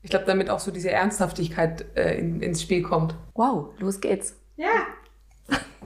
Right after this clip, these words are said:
Speaker 3: Großartig.
Speaker 1: Ja.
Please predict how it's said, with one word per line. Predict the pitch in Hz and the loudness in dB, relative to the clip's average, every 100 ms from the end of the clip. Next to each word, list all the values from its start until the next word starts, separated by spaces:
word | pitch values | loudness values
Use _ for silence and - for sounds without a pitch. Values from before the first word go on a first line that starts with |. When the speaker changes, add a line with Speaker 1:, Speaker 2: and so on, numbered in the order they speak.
| - - - - - - - | -20 -20 -20 -20 -20 -20 -8
Speaker 3:
Großartig. | - 453 285 285 262 262 - - - - - - - - - - - - - - - - - _ - - - - - - - - - - _ 220 | 0 2 2 0 0 -4 -10 -18 -16 -14 -14 -16 -20 -20 -20 -20 -12 -10 -10 -14 -20 -20 -20 _ -20 -18 -18 -18 -20 -20 -20 -20 -20 -20 _ -18
Speaker 1:
Ja. | 208 | -16